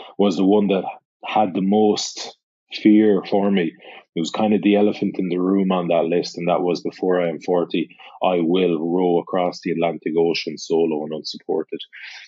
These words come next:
Now, that's a huge campaign. Um, it's, uh, you have to bring a lot of things together to make it happen. Uh, not just the physical and mental preparation, but of course the technical,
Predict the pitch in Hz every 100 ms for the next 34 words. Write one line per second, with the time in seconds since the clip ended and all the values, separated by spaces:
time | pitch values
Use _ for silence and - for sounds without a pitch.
0 | _ - 98 98 98 - 120 113 104 -
1 | - _ - 113 104 - 123 120 117 110
2 | - - - - _ 92 90 87 85 82
3 | _ - 107 85 - 110 92 90 87 78
4 | - - 101 117 - 95 113 120 113 104
5 | 104 104 101 113 98 - 104 104 104 -
6 | 101 95 - - 107 - 117 104 _ _
7 | - _ - 85 82 87 95 - 104 -
8 | 98 113 95 101 104 98 95 90 98 98
9 | 104 98 98 - 98 95 90 - 95 87
10 | 92 - - 92 87 - - - 92 107
11 | 92 104 92 82